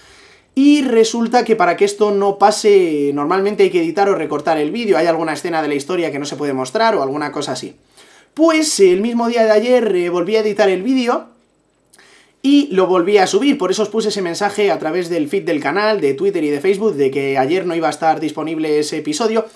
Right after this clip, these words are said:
y lo íbamos a subir hoy. Pero tras editarlo, eh, esta noche lo dejé subiendo y hoy por la mañana me vuelvo a encontrar con el mismo mensaje, contenido de terceros. Por lo tanto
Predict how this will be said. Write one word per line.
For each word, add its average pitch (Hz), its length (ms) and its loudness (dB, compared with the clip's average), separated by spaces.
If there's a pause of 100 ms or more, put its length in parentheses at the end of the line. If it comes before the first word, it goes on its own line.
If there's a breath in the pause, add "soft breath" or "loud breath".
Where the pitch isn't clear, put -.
(180 loud breath)
y 165 120 -4
lo 175 60 4
íbamos 165 280 -2
a 160 60 -4
subir 160 280 -2
hoy. 190 220 2 (380 loud breath)
Pero 302 240 2
tras 208 200 0
editarlo, 220 720 2 (580 soft breath)
eh, 185 340 0
esta 226 220 2
noche 233 240 0
lo 202 80 4
dejé 190 260 2
subiendo 247 640 0
y 185 100 -4
hoy 254 140 2
por 220 180 0
la 254 120 0
mañana 214 440 -2
me 170 200 -6
vuelvo 226 200 4
a 226 40 0
encontrar 202 340 -2
con 180 100 -2
el 156 80 -4
mismo 160 240 -4
mensaje, 170 380 -4
contenido 143 420 -4
de 165 120 -2
terceros. 240 500 -2 (460 loud breath)
Por - 200 4
lo 214 160 4
tanto 226 640 2